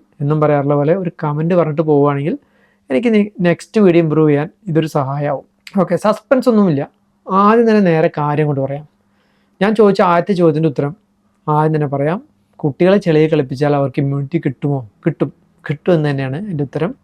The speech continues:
ഇതൊരു വലിയ പുതുമയൊന്നുമല്ല എന്ന് നിങ്ങൾക്കും അറിയാം. എന്നാൽ രണ്ടാമത്തെ ചോദ്യം, കീടാണുക്കൾക്കെതിരെ ഇമ്മ്യൂണിറ്റി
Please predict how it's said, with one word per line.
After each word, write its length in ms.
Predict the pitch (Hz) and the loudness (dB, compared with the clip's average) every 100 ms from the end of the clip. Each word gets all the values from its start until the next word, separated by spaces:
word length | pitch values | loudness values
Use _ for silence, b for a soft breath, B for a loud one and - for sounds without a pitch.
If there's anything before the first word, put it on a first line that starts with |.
| _ | _
ഇതൊരു 200 | 226 262 | 0 2
വലിയ 280 | 226 202 220 | 4 4 2
പുതുമയൊന്നുമല്ല 720 | 220 180 165 196 196 160 139 139 | 0 -2 0 2 4 2 2 0
എന്ന് 140 | 143 | -2
നിങ്ങൾക്കും 320 | 143 139 131 139 | -2 -2 -2 -2
അറിയാം. 200 | 139 - _ _ - | -4 -10 _ _ -2
എന്നാൽ 160 | 247 226 | 0 2
രണ്ടാമത്തെ 640 | 196 190 202 220 226 220 | 2 2 2 2 2 0
ചോദ്യം, 360 | - 151 131 147 _ _ _ _ _ _ _ _ | 0 -2 -4 -10 _ _ _ _ _ _ _ _
കീടാണുക്കൾക്കെതിരെ 1000 | 196 214 220 226 220 233 233 202 165 151 - - 226 | 2 4 4 2 2 0 2 2 4 2 0 -6 -6
ഇമ്മ്യൂണിറ്റി 460 | 160 175 185 175 | 0 2 0 0